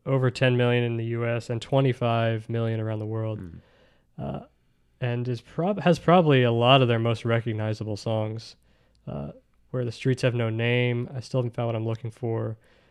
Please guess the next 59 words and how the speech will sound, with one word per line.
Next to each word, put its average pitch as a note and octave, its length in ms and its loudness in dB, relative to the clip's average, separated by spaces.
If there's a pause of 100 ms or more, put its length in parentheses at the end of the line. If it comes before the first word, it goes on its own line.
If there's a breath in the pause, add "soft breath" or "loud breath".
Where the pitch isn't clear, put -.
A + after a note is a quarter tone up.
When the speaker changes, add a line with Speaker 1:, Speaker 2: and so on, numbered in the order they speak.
(140 soft breath)
Speaker 1:
With B2+ 160 -4
or B2 60 -2
Without A2+ 380 -2
You, A2+ 300 -4
and A2+ 160 -4
that's C3+ 160 0
just - 260 -2
the A2+ 80 -6
first - 360 -4
Speaker 2:
Those A2 180 -4
are F#2+ 40 -8
the F#2 40 -6
Speaker 1:
three B2+ 220 4
Speaker 2:
first A#2 120 -2
three B2 280 4
Speaker 1:
songs. A2 100 -4
Speaker 2:
songs G#2 300 2
off G2+ 180 2
the F2+ 140 -4
album, E2+ 400 -4
right? D#2 240 -8
Speaker 1:
Yeah. B2 240 0
Speaker 2:
Yeah. D2+ 180 -8 (420 soft breath)
Speaker 1:
So B2 220 0
this C3 260 -4
one C3 120 2
Speaker 2:
They E3 180 6
did C#3+ 480 4
what G#2 240 0
I A2 160 2
think A2 240 -4
Michael G2+ 280 -2
Jackson G2 420 -4
should G3+ 240 2
have - 100 -2
done G#2 200 8
with G2+ 200 -2
Speaker 1:
<laughs> - 20 -18
Speaker 2:
Thriller. B2+ 320 2
Speaker 1:
Put F3+ 100 2
Speaker 2:
It's C#3+ 80 4
like, C3+ 80 6
Speaker 1:
everything B2+ 200 2
Speaker 2:
"You B2 60 2
know, B2 80 4
Speaker 1:
up A#2+ 40 4
Speaker 2:
we're E3 120 2
gonna A#2+ 100 4
Speaker 1:
front. A#2 120 2
Speaker 2:
start C3+ 280 0
with A#2 120 -4
the G#2+ 60 -2
big F#2 220 -2
Speaker 1:
Yeah. A2+ 160 2
Speaker 2:
ones F2 300 -8
and F2 120 -10
go F2+ 200 -6
from E2+ 180 -12
there." E2 320 -10